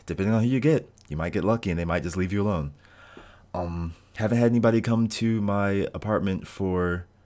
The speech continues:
my new apartment for N H K yet. So we'll see what happens. I'll go ahead and, uh, <laughs> tell you guys that story when that comes along. Anyway, I guess that's it for now.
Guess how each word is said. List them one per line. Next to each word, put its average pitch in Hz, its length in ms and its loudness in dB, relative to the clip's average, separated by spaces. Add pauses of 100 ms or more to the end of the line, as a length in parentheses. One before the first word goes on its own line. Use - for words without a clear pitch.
(340)
my 101 160 2
new 113 160 4
apartment 82 540 0
for 90 220 -2
N 85 80 -2
H 80 180 -4
K 82 120 -4
yet. 80 340 -2 (540)
So - 140 -6
we'll 151 80 -2
see 151 220 0
what 123 140 2
happens. 73 560 -6 (280)
I'll 92 180 0
go 101 100 -2
ahead 95 200 0
and, 90 140 0
uh, 82 200 0 (520)
<laughs> - 520 -8
tell 95 120 -2
you 87 80 0
guys 80 200 -2
that 80 120 -2
story 76 260 -4
when 76 120 -4
that 71 140 -4
comes 71 180 -8
along. - 300 -12 (760)
Anyway, 117 400 2
I 95 60 -4
guess 95 160 -2
that's 95 180 -2
it 92 100 0
for 104 140 -2
now. 113 320 0